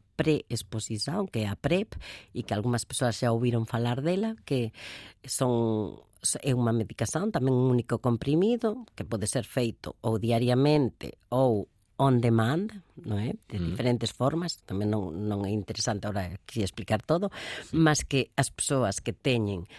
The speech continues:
Speaker 1: relaxóns, eh, nas cuais non, non saben a seroloxía do outro parceiro, e disto podíamos falar
Speaker 2: Non
Speaker 1: moito.
Speaker 2: confío, é iso?
Speaker 1: Non é, non é unha cuestión de confiar, é unha cuestión de tú, cando estás con alguén,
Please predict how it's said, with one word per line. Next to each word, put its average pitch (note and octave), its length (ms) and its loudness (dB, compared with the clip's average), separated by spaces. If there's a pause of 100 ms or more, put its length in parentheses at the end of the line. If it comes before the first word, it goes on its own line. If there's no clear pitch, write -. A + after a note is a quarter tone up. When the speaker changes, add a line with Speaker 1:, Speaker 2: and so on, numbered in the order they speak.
(220)
Speaker 1:
relaxóns, A#2+ 1300 0
eh, A2+ 560 2
nas A2 280 -2
cuais A#2+ 360 0
non, A#2 560 0
non A#2 240 0
saben C3 320 0
a A2+ 80 0
seroloxía A2+ 640 0
do A2 160 0
outro A2+ 240 -2
parceiro, D#3 520 -2
e A2+ 120 0
disto - 240 -6
podíamos A#2 480 -2
falar G#2+ 240 0
Speaker 2:
Non A#2+ 160 4
Speaker 1:
moito. A2+ 120 2
Speaker 2:
confío, F2 280 2
é E2+ 120 2
iso? F#2+ 200 -4 (400)
Speaker 1:
Non C#4 240 -4
é, - 40 -14 (200)
non A#3+ 160 0
é A3+ 80 4
unha G#3 160 2
cuestión - 240 -2
de E3+ 160 -2
confiar, F3 480 0 (480)
é E3+ 80 4
unha E3+ 160 2
cuestión F#3 800 2
de E3+ 400 2 (320)
tú, E3+ 80 2
cando B2+ 320 2
estás C#3+ 240 0
con D3+ 240 2
alguén, F3 400 0